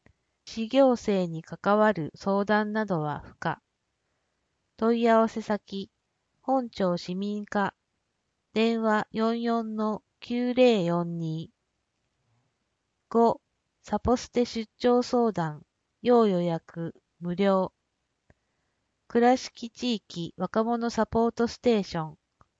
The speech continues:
通称サポステは、中学校卒業後、様々な要因で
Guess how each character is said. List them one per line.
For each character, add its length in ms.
通 260
称 380
サ 160
ポ 160
ス 140
テ 180
は、 260
中 260
学 260
校 220
卒 340
業 240
後、 320
様 320
々 260
な 140
要 320
因 260
で 300